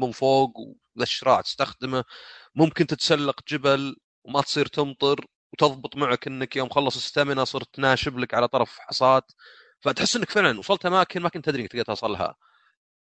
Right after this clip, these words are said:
فمن هالناحية، مع إني ترى أنا ماني بمرة مبهور بزلدة، أو ما عجبتني زلدة مرة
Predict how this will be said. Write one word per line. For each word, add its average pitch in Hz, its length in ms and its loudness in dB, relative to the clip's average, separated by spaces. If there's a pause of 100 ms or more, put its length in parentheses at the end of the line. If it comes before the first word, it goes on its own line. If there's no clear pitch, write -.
(200)
فمن 131 560 4
هالناحية، 196 840 0
مع 151 100 -2
إني 208 80 -4
ترى 196 180 -2
أنا 196 80 2
ماني 190 180 -4
بمرة 151 300 -4
مبهور 110 380 -6
بزلدة، 110 400 -4
أو 131 100 2
ما 170 100 6
عجبتني 151 380 -2
زلدة 120 280 -4
مرة 101 400 -4